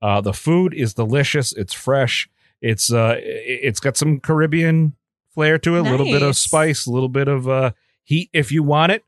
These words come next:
Speaker 2: I dig
Speaker 1: Uh,
Speaker 2: it.
Speaker 1: Chef, Chef Sully over there is great. You'll have a good time. But the, uh, the Gulfstream is great. And then, uh, o-, of course, my good friends over at Uncle Tony's. If you need a good home style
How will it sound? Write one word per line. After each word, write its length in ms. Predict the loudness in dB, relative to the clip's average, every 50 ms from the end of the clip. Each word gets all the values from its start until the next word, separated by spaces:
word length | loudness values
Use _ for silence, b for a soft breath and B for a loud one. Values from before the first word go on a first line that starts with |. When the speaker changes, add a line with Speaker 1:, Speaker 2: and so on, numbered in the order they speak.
| _ _
Speaker 2:
I 60 | -8
dig 160 | -6 -4 -2 0
Speaker 1:
Uh, 100 | 0 0
Speaker 2:
it. 60 | 0
Speaker 1:
Chef, 240 | 0 0 0 0 -2 -4 _ _ _ _
Chef 260 | -8 -2 -2 0 0 -2
Sully 380 | 0 0 2 2 4 4 4
over 160 | 4 2 2 2
there 240 | 2 2 2 2
is 140 | 2 0 0
great. 260 | -2 0 0 0 0
You'll 160 | 0 0 2 2
have 120 | 2 0
a 40 | 0
good 220 | 0 -2 -2 -2
time. 420 | 0 0 0 2 2 2 0 0 b b b b b b _
But 240 | 0 0 0 0 0
the, 180 | -2 0 2 2
uh, 60 | 2
the 120 | 0 0
Gulfstream 500 | 0 0 0 2 0 0 -2 -2 -2 0
is 120 | -2 -2 -2
great. 280 | -2 0 0 0 0
And 160 | 0 0 0 0
then, 360 | 0 2 2 0 0 -2 -4 _ _ _ _ _ -4
uh, 280 | 0 2 2 2 2 2 0
o-, 100 | 0 0 0
of 140 | -2 -2 -2
course, 340 | 0 2 2 2 0 -2 -4
my 200 | -2 -2 0 0
good 160 | 0 0 -2
friends 280 | 0 0 0 2 2 2
over 160 | 2 2 2
at 60 | 2 2
Uncle 220 | 2 0 -2 -4
Tony's. 400 | -2 0 0 2 2 2 0 0 -2
If 120 | -2 0
you 80 | 0 2
need 160 | 2 2 2
a 40 | 0
good 300 | 0 0 0 -2 -2 -6 b b b b b b b b -2
home 520 | 2 2 4 4 4 2 2 0 -2 -4 -6 _ _ _ _ _
style 680 | -10 -6 -2 2 2 4 4 4 4 4 2 0 0